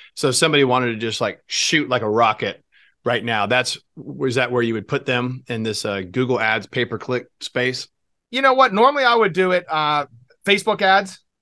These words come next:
Speaker 2: and depending on the market, market specific, right? But normally Facebook ads, if done right, will get really, really good quality leads.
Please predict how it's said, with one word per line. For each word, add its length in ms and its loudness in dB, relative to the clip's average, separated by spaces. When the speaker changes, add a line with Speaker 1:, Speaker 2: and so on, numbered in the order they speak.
Speaker 2:
and 100 -4
depending 300 0
on 100 4
the 60 2
market, 340 0
market 240 -2
specific, 460 -8
right? 180 -4
But 120 0
normally 300 2
Facebook 460 0
ads, 280 2
if 160 -6
done 180 4
right, 240 2
will 80 -6
get 240 -4
really, 440 -2
really 180 0
good 160 -6
quality 240 2
leads. 380 -10